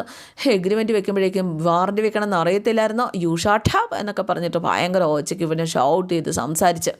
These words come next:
ഇവനെ അങ്ങോട്ട്, ഓ, എന്നിട്ട് കോളും കട്ട് ചെയ്തു. "ഇനി ജോലി വേണോ വേണ്ടോ എന്നൊക്കെ ഞാൻ തീരുമാനിക്കാം" എന്നൊക്കെ പറഞ്ഞിട്ട് എം ഡി കോൾ കട്ട് ചെയ്തു. മാത്രമല്ല ഒരു കാര്യം കൂടി പറയുന്നുണ്ട്, "ഹും, കമ്പനി കാര്യങ്ങളൊന്നും നോക്കാതെ ഏതോ ഒരുത്തിനെ വീട്ടിൽ വിളിച്ചോണ്ട് വന്ന് കൂടെ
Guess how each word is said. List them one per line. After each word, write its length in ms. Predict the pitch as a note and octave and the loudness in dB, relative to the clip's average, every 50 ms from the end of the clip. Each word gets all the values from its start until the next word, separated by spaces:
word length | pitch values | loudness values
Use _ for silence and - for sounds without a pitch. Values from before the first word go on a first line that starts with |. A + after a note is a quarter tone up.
| - - - - - - - - - - - - - - - _ _ - - | -10 -20 -20 -18 -18 -18 -18 -18 -18 -18 -20 -20 -20 -20 -20 _ _ -4 -2
ഇവനെ 180 | B3 G#3 F#3+ F#3 | 0 0 2 0
അങ്ങോട്ട്, 240 | F3 F3 E3+ E3+ F3 | 0 2 2 2 2
ഓ, 260 | E3 - - - - D#3+ - - - - - - | 2 0 0 -4 -6 -6 -6 -8 -12 -10 -6 -4
എന്നിട്ട് 200 | F#3 F#3+ F3+ G3 | -2 0 0 0
കോളും 300 | F#3+ F#3+ G3+ A3+ A#3+ A3+ | 2 2 2 4 2 2
കട്ട് 160 | G3+ E3+ F#3 | 0 0 0
ചെയ്തു. 240 | F3 E3 E3 C#3+ G2 | 0 0 -2 -2 -2
"ഇനി 140 | E3+ E3 E3+ | -2 -2 -2
ജോലി 380 | E3 E3+ E3 E3 F#3 G#3 A3+ | 0 0 2 2 2 2 2
വേണോ 240 | A3 G#3 F#3+ F#3 F#3 | 0 0 0 0 0
വേണ്ടോ 240 | F#3 F3 F3 E3+ F3+ | 0 0 0 0 0
എന്നൊക്കെ 200 | E3+ E3+ E3+ E3+ | -2 -2 -4 -4
ഞാൻ 360 | E3 D#3 D3 D#3 E3+ G3 G3+ | -2 -2 -2 0 0 0 0
തീരുമാനിക്കാം" 500 | F#3+ F3+ - E3+ F3 E3+ E3+ E3 F3 F3 | 0 0 0 0 0 0 -2 -2 -2 -2
എന്നൊക്കെ 200 | E3+ E3 E3 F3+ | -2 -2 -2 -2
പറഞ്ഞിട്ട് 320 | F3 F3 E3+ E3+ E3 - | -2 -2 -2 -2 -2 -2
എം 180 | F#3 E3+ E3 E3+ | -2 -2 -2 -2
ഡി 220 | F#3 G#3+ - - - - | -4 -4 -6 -6 -10 -6
കോൾ 240 | - C#4+ C#4 C#4+ | -2 0 2 2
കട്ട് 200 | C#4+ B3 G3+ F#3 | 2 2 0 0
ചെയ്തു. 120 | F#3+ F3 E3+ | -2 -2 0
മാത്രമല്ല 440 | E3+ E3+ - B3 D4 B3+ G#3+ A#3+ G#4 - - - - - | 0 -2 -2 -2 -2 0 0 -2 -2 -6 -10 -14 -6 -2
ഒരു 120 | A3 C4+ | 0 0
കാര്യം 260 | E4+ E4 C#4+ C4+ C#4+ | 2 2 2 0 0
കൂടി 180 | C4+ C#4 C4 C#4 - | -2 -2 -2 -2 0
പറയുന്നുണ്ട്, 520 | A3 G3+ G#3 A3 A3+ G#3 F#3 F3+ F#3 - - - | 0 0 0 -2 -2 -2 -2 -2 -2 -2 -2 -4
"ഹും, 240 | G3+ - - A#3 F3 E3 - - - - - _ - - - | -4 -2 -2 -2 -2 -4 -8 -14 -20 -20 -20 _ -10 -6 -4
കമ്പനി 280 | D#3 D#3 E3 - F3+ F#3+ G#3+ | -2 -2 -2 -2 -2 0 2
കാര്യങ്ങളൊന്നും 440 | G#3 G#3 G#3+ A3 A3+ A3+ A3 G#3+ G#3 | 2 2 2 0 0 0 0 0 -2
നോക്കാതെ 260 | G3 G3 G3+ F#3+ F#3 | 0 0 2 2 2
ഏതോ 260 | F3 F3+ F3+ G#3 G#3+ | 2 2 2 2 2
ഒരുത്തിനെ 340 | G#3 G3 F#3+ G3 G3 F#3+ F#3+ | 0 0 0 0 0 0 0
വീട്ടിൽ 420 | F#3+ F3+ F3 E3+ E3+ E3+ E3+ G3 | -2 -4 -2 0 2 2 2 2
വിളിച്ചോണ്ട് 340 | G3 F#3+ F#3 F3 F#3 F3 F3 | 0 0 0 0 0 0 0
വന്ന് 140 | F3 E3+ E3+ | 0 -2 -2
കൂടെ 220 | E3+ E3 D#3 F3 | -2 -2 -2 -2